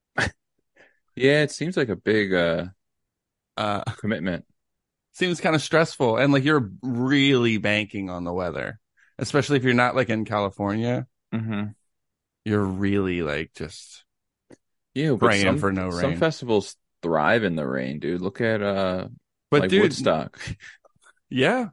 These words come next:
Speaker 2: really thrived. It is, it was historic. I don't know if for the right reasons.
Speaker 1: Yeah. Um,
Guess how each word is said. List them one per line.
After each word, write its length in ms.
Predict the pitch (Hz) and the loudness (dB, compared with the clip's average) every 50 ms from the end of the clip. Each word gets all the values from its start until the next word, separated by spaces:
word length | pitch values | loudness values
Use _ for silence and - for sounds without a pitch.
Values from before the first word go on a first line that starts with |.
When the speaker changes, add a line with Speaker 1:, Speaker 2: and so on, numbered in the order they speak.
| _ | _
Speaker 2:
really 460 | - 110 110 120 131 139 131 143 139 135 | -6 -2 2 2 4 4 4 2 0 -2
thrived. 400 | - 131 131 147 170 165 - - | -2 -2 0 0 0 0 0 0
It 120 | 156 147 | 2 4
is, 140 | 160 175 185 - | 4 4 4 4
it 60 | 160 | 2
was 180 | 151 165 185 170 | 2 2 2 2
historic. 720 | 170 156 139 - 156 170 180 151 127 131 127 - - - _ _ _ _ - | 0 -2 -2 -2 -4 -2 0 0 0 0 -2 -4 -10 -20 _ _ _ _ -6
I 60 | 120 | -2
don't 100 | 127 127 | 0 0
know 120 | 123 120 110 | 2 2 0
if 100 | 104 - | -2 -2
for 160 | - 110 101 | -4 -2 -2
the 80 | 104 | 0
right 200 | 101 107 107 98 | 0 2 2 2
reasons. 720 | 90 98 107 123 127 110 101 87 90 98 101 - - - _ _ _ _ _ _ _ _ _ _ _ _ - - - | 0 0 0 0 0 -2 -2 -4 -4 -6 -8 -10 -16 -20 _ _ _ _ _ _ _ _ _ _ _ _ -16 -8 -4
Speaker 1:
Yeah. 220 | - 87 92 98 107 _ _ _ _ _ _ _ _ _ _ _ _ _ _ _ _ _ _ _ _ _ _ _ - - | 0 0 0 0 -2 _ _ _ _ _ _ _ _ _ _ _ _ _ _ _ _ _ _ _ _ _ _ _ -10 -6
Um, 400 | 90 82 82 - - - 110 | -6 -4 -4 -6 -8 -12 -16